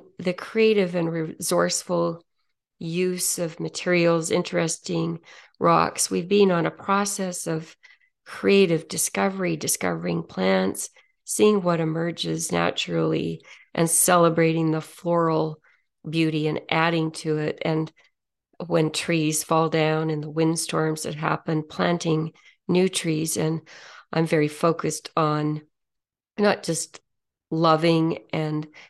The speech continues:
admiring the creative spirit of the plants that grow up naturally around me and adding to them, but leaving something here for future generations, being a steward of the land and creating a future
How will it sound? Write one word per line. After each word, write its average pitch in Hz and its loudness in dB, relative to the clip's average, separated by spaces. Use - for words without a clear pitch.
admiring 160 4
the 151 -2
creative 160 -2
spirit 165 -4
of 160 -2
the 175 -2
plants - 0
that - -2
grow 156 2
up - -2
naturally 160 -2
around 160 2
me 156 0
and 151 -6
adding 160 -2
to 160 -4
them, 156 -4
but - 0
leaving 170 2
something 160 -4
here 160 2
for 170 4
future 170 -4
generations, 156 0
being 175 -2
a 165 2
steward 160 0
of 147 -2
the 165 0
land 160 0
and 156 0
creating 160 -4
a - -4
future 160 -4